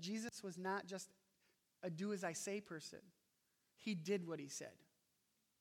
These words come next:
And he set a great example for us. This is the, the, the prayer that he taught the disciples, and then he walked it out right there in front of them. If it's God's desire for us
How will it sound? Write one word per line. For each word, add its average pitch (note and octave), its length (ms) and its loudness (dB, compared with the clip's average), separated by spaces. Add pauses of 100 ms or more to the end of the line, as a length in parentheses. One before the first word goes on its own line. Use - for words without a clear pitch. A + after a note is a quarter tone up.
(680)
And F3+ 120 4
he F#3 140 2
set F#3+ 240 2
a F3+ 60 0
great F3 280 2
example E3 440 0
for D#3+ 160 -4
us. - 140 -8 (680)
This G#3+ 240 4
is G#3 120 2
the, F#3 120 -4 (100)
the, F#3 160 2 (1000)
the F#3 80 0
prayer G#3+ 280 6
that F#3+ 160 4
he F3 80 2
taught G3+ 320 0
the - 80 -10
disciples, G3+ 640 -2 (320)
and F#3 160 2
then G#3 120 4
he G3+ 180 -8
walked F3+ 360 0
it F3+ 80 2
out F#3 260 4
right F3+ 200 0
there F3 140 0
in D#3+ 80 -4
front F#3 240 -4
of D#3+ 80 -4
them. D#3 140 -12 (1000)
If G#3+ 160 6
it's G#3+ 140 2
God's B3 420 6
desire A#3 420 6
for G#3+ 200 0
us G3+ 180 0